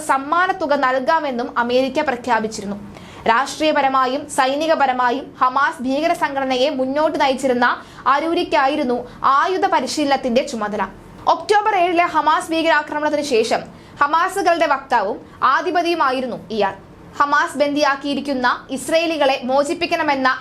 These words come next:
ലോകരാജ്യങ്ങളുടെ അഭ്യർത്ഥന തള്ളിക്കളഞ്ഞതും ഇദ്ദേഹമാണ്. അരൂരിയുടെ കൊലയോടെ യുദ്ധത്തിന് പുതിയൊരു മാനം കൈവന്നിരിക്കുകയാണ്. ഒന്നര പതിറ്റാണ്ട് ഇസ്രയേലിന്റെ ജയിലിൽ തടവിൽ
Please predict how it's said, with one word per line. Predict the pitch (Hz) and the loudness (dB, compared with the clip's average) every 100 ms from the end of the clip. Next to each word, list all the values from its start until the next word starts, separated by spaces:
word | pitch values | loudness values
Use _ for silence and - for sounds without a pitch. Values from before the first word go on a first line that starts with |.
| 262 | 0
ലോകരാജ്യങ്ങളുടെ | 277 339 330 294 302 330 294 269 269 254 | 2 4 2 0 -2 -4 0 0 0 -2
അഭ്യർത്ഥന | 220 277 285 262 208 - - - 320 | -2 -2 -2 -2 -4 -6 -16 -2 0
തള്ളിക്കളഞ്ഞതും | 311 349 370 262 254 220 262 - - - 277 | 2 0 2 2 0 -2 -4 -8 -16 -4 2
ഇദ്ദേഹമാണ്. | 285 285 214 185 202 - - - - - | 2 2 -4 -4 -6 -16 -20 -20 -6 0
അരൂരിയുടെ | 320 403 453 427 392 392 | 2 2 2 4 2 2
കൊലയോടെ | 330 311 330 254 202 220 | 2 4 2 2 -2 -4
യുദ്ധത്തിന് | 254 330 349 339 339 | 0 0 2 0 0
പുതിയൊരു | 330 269 339 381 320 | 0 2 2 2 4
മാനം | 285 302 339 381 359 | 2 4 2 0 2
കൈവന്നിരിക്കുകയാണ്. | 302 294 285 269 269 233 165 147 - - - - | 0 0 -4 -4 0 0 -2 -6 -16 -20 -8 0
ഒന്നര | 294 320 381 403 392 | 2 2 0 2 2
പതിറ്റാണ്ട് | 302 311 330 285 220 269 - - | 0 0 0 0 0 -4 -4 -4
ഇസ്രയേലിന്റെ | 339 403 415 415 381 339 359 - 233 | -2 2 2 2 0 0 0 -2 0
ജയിലിൽ | 302 339 339 330 - 311 | 2 2 0 -2 -2 0
തടവിൽ | 302 339 | 2 0